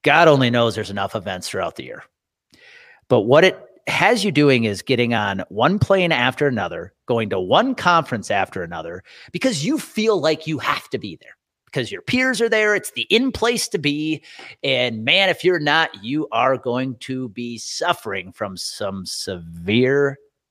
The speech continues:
fomo. And so off you go on a plane, to every part of the country so you can make sure you're at the right event. And then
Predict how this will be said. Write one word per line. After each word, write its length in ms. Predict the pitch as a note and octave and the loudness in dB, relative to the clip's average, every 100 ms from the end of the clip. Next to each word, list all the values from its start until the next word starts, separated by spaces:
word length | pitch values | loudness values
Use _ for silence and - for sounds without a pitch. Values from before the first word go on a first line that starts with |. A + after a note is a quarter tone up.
| _ | _
fomo. 540 | - - E2+ D#2 - - _ _ _ _ _ _ _ _ _ _ _ _ _ - - - - | -8 0 2 0 -6 -12 _ _ _ _ _ _ _ _ _ _ _ _ _ -18 -18 -10 0
And 80 | |
so 300 | D3+ E4 E4+ - - - C3+ | 8 8 8 4 -10 0 4
off 200 | F#3 - | 4 2
you 60 | |
go 240 | F#3+ A3 - - _ _ _ _ _ _ _ _ _ _ _ _ - | 0 -2 -2 -18 _ _ _ _ _ _ _ _ _ _ _ _ 0
on 160 | C#3 | 2
a 20 | - | 2
plane, 480 | - D#3 D3+ D3+ - _ _ _ _ _ - | 4 2 2 -6 -12 _ _ _ _ _ -6
to 120 | - | -2
every 260 | D3 F3+ | 2 0
part 420 | F3+ - E3 E3 D#3+ | -2 2 4 4 2
of 300 | A#2+ C#3+ C3 | 2 4 2
the 80 | - | -2
country 520 | - B2 - A#2 A#2+ | -2 -2 -2 0 0
so 160 | - F#2 | 0 -4
you 220 | F#2 C3+ | -2 -2
can 200 | - C#3 | -2 -2
make 180 | C#3 - | -2 -2
sure 240 | - A#2+ | 0 0
you're 260 | F2+ G#2+ - | 0 -2 0
at 280 | G#2+ A#2 - | 0 0 -4
the 100 | G2 | -8
right 360 | D#2 G2 F#2+ - | -4 -6 -6 -10
event. 400 | G2+ - - - | -10 -8 -10 -6
And 140 | D#3 G3 | 0 4
then 260 | E4 C4 | 4 2